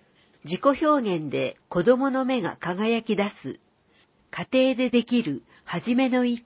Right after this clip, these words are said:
歩。十九日土曜。アドラー心理学で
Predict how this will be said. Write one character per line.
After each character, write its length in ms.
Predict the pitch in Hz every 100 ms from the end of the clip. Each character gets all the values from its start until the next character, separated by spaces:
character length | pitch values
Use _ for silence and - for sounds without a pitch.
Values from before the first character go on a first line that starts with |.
| _
歩。 260 | 151 139 - _ _ _ _ _ _ -
十 300 | 240 294 -
九 100 | 233
日 500 | 180 143 147 131 -
土 160 | - 190
曜。 440 | 185 202 143 - - _ _ _ _ _ _ _ _ _ _ -
ア 140 | 180
ド 160 | 247 285
ラ 180 | 285 285
ー 20 |
心 300 | - 277 269
理 100 | 277
学 300 | 240 - 143
で 240 | 151 143